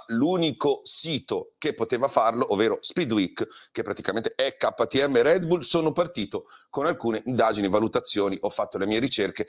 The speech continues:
e quindi posso ipotizzare quanto segue. K T M sta per fare un'altra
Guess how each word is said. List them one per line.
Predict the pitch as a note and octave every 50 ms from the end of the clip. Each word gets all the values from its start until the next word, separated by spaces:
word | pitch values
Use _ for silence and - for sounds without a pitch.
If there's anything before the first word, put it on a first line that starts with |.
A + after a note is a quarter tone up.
| - - -
e | - -
quindi | - C3 A#2 A#2 A#2 A#2
posso | C3 B2 - - - C3+ C#3 - _ _
ipotizzare | - G#3 G3+ F#3+ - - D3+ C#3+ D3 C#3+ C3 G#2+ - - A2+ G#2 G2+ G2+
quanto | F2 - G#2+ G2+ F2 - -
segue. | - - - E2+ E2 D2+ D2+ E2+ E2 D2+ - - - - _ _ _ _ _ _ _
K | - A3+ A#3+ A#3 A#3+ - - D3+ D3
T | - D3 C3+ B2 G#2 F#2+ F#2
M | G2 G2+ G#2 A2+ A2
sta | - - - - E3 D#3+
per | - A3+ G3+
fare | - - C3 A2+ A2 G#2+ A#2+ - -
un'altra | G3+ F#3 D#3 C3 A#2 A2+ A2 - - B2 B2 A#2